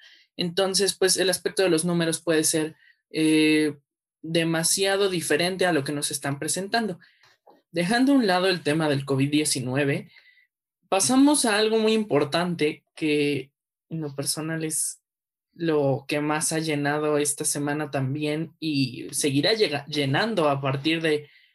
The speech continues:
eh, este principio de año, pues será la carrera electoral a dos mil veintiuno. Y vaya, <laughs> tenemos en, como primer, en primer lugar esta noticia que yo cuando lo vi, ya lo sabía, ya estaba enterado sobre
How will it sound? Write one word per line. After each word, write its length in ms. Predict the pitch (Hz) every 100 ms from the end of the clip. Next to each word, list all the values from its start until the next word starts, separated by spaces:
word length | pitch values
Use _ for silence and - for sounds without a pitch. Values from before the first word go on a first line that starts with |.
| _
eh, 420 | - 151 143 135 -
este 600 | 156 151 - 156 147 143 - _ _ _
principio 540 | - 156 151 165 170 160
de 100 | 147
año, 320 | 143 151 196 - _ _ _ -
pues 160 | 190
será 220 | 226 226
la 140 | 254 269
carrera 360 | 196 190 190
electoral 480 | 185 160 151 147 151
a 40 | 156
dos 200 | 143 147
mil 200 | 151 151
veintiuno. 760 | 143 139 143 156 156 170 - _ _ _ _ _ _ -
Y 300 | 165 165 156
vaya, 340 | 160 170 160
<laughs> 840 | - - 143 - 135 - - 269 -
tenemos 560 | 165 180 196 220 - - _ -
en, 220 | 139 147
como 360 | 147 147 147
primer, 380 | 143 151 156 170 175 190 -
en 180 | 165 151
primer 300 | 143 165 180
lugar 320 | 190 156 160
esta 240 | 160 165
noticia 540 | 147 131 139 135 147 139
que 200 | 123 - - - - _
yo 200 | 170 160
cuando 260 | 156 180 151
lo 160 | 135
vi, 400 | 135 147 160 165 147
ya 160 | 196
lo 120 | 240
sabía, 520 | 277 143 131 123 131 180
ya 360 | 156 139 135 143
estaba 360 | 143 - 143
enterado 460 | 139 139 139 131 135
sobre 440 | 135 123 - -